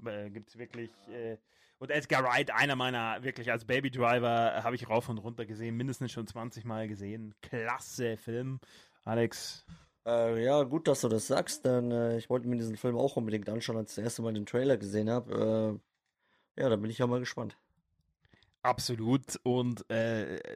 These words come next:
Speaker 1: da, da muss man einfach sagen, äh, Edgar Wright, da auch alle Facetten drauf, der kann auch Horrorfilme, das ist faszinierend. Also der kann alles, der konnte zuletzt diesen Action-Heist-Movie-Stil, dann kann er Komödie, also der Typ.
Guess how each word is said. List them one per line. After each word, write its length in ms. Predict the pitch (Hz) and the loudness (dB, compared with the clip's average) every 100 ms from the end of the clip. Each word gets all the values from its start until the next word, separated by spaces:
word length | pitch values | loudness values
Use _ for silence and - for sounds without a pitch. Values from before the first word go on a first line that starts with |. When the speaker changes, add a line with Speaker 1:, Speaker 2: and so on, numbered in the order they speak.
| 82 | -6
Speaker 1:
da, 140 | 120 | -6
da 200 | 110 117 | -2 0
muss 200 | 139 143 | 2 2
man 100 | 131 | 4
einfach 240 | 120 120 120 | 2 2 0
sagen, 560 | 123 113 120 127 127 | 4 4 2 -2 -4
äh, 480 | - 120 120 120 117 - | 0 2 4 4 2 -2
Edgar 320 | 113 - 107 | -2 0 2
Wright, 240 | 98 120 | 2 4
da 60 | 107 | 2
auch 120 | 92 | 2
alle 180 | 104 120 | 0 0
Facetten 440 | - 107 110 127 | 0 -4 -4 -4
drauf, 200 | 110 113 | 0 2
der 120 | - | 0
kann 120 | 101 107 | -2 0
auch 120 | 110 | 4
Horrorfilme, 480 | 131 107 - 95 95 | 4 4 2 0 2
das 100 | 95 | -2
ist 220 | 95 - | -4 -2
faszinierend. 580 | 104 95 120 127 87 67 | -2 0 0 2 0 -4
Also 180 | 95 | -6
der 140 | 95 98 | -4 -4
kann 180 | - 101 | -2 0
alles, 300 | 92 117 - | 2 2 2
der 100 | 107 | 0
konnte 300 | 120 110 104 | 2 0 -2
zuletzt 420 | 110 107 - _ | -2 -2 -6 _
diesen 200 | 107 104 | -2 0
Action-Heist-Movie-Stil, 3000 | 90 - - 117 113 110 - - - - - - - 113 139 - - 127 139 156 143 143 143 - - 147 151 147 151 135 | 0 -2 -4 -2 -2 -6 -12 -14 -12 -12 -14 -14 0 2 2 0 -6 0 4 4 2 -2 -2 -4 -6 0 4 6 4 2
dann 140 | 123 | 0
kann 140 | 127 | -2
er 80 | 127 | -6
Komödie, 520 | - 120 113 135 151 143 | -6 -6 -6 -6 -8 -8
also 220 | 131 127 | -10 -8
der 160 | 120 | -8
Typ. 220 | 120 143 | -8 -12